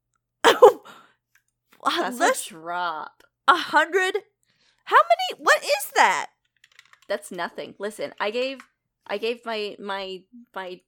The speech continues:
Speaker 2: toothless cat
Speaker 1: <laughs>
Speaker 2: five milliliters of gabapentin tonight.
Speaker 1: Right? What?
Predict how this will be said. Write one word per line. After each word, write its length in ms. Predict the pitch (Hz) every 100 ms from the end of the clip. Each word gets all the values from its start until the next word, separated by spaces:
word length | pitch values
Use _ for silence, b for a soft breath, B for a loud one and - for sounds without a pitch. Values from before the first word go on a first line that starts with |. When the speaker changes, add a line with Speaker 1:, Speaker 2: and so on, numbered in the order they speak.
| -
Speaker 2:
toothless 440 | 226 214 196 190
cat 380 | - 196 185 - - 740
Speaker 1:
<laughs> 240 | - -
Speaker 2:
five 440 | - 202 202 202 202 _ _ _ _ _ _ _ _
milliliters 760 | 190 190 180 180 160 147 160 - _ _ _ -
of 240 | 180 165
gabapentin 640 | 196 170 156 - 160 - 175
tonight. 220 | - 294
Speaker 1:
Right? 340 | 440 640 - - _ _ _ _ _ _ _ _ _ _ _ _ _
What? 320 | 240 302 571